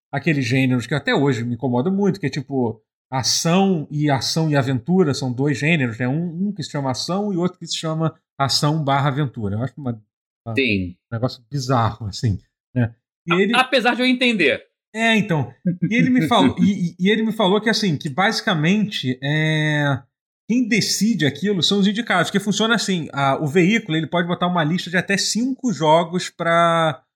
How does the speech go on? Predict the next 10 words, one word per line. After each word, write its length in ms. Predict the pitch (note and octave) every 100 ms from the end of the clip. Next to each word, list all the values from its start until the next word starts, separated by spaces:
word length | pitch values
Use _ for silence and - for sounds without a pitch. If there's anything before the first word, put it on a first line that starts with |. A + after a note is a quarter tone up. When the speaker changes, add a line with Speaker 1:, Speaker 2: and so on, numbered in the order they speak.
| _ _ _ _ -
Speaker 1:
pra, 300 | D3+ - - _ _ _ _
pra 100 | D3+
ser 140 | -
indicado 420 | E3 E3 E3 D#3+ D#3+
pra 60 | E3
uma 80 | D#3+
categoria. 760 | D#3+ E3 F3+ E3 D3 A#2 - _ _ _ _ _ _ -
E 60 |
aí, 160 | G3+ A#3+
tipo, 180 | A#3+